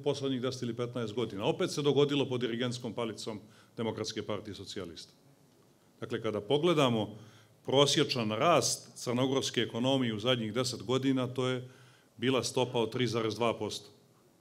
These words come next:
Kada pogledamo gdje je Crna Gora prije deset godina bila u odnosu na Evropu, bila je otprilike na tridesetak posto evropskog prosjeka. Danas je na četrdeset dva posto evropskog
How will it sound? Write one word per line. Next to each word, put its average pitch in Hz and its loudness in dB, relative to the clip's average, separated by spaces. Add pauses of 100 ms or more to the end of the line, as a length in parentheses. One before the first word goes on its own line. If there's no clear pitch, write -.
(800)
Kada 113 0
pogledamo 143 4
gdje 143 0
je 143 4
Crna 143 2
Gora 131 2
prije 123 -4
deset 131 -2
godina 120 -2
bila 139 0
u 117 0
odnosu 117 -4
na 104 -6
Evropu, 107 -4 (800)
bila 131 2
je 120 4
otprilike 131 2
na 117 -2
tridesetak 127 2 (100)
posto 131 0 (720)
evropskog 135 2
prosjeka. 123 2 (1080)
Danas 139 2
je 143 2
na 123 0
četrdeset 123 -2
dva 135 0
posto 107 -6
evropskog 92 -10